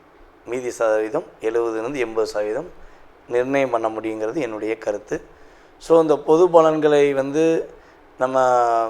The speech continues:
இமேஜஸ் வைக்கும்போது ஆஹோ ஓஹோன்னு வச்சோம், so, ஆனா நடக்கலையே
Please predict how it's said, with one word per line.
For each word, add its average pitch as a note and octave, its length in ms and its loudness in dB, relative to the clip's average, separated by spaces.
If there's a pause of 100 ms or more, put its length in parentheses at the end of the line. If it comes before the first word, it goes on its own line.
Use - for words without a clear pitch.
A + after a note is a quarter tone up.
(460)
இமேஜஸ் C#3 460 0
வைக்கும்போது B2+ 800 -2 (240)
ஆஹோ B2+ 220 6 (180)
ஓஹோன்னு B2+ 400 4
வச்சோம், A#2 360 -2 (380)
so, C#3 180 2
ஆனா C3+ 200 6
நடக்கலையே B2+ 500 2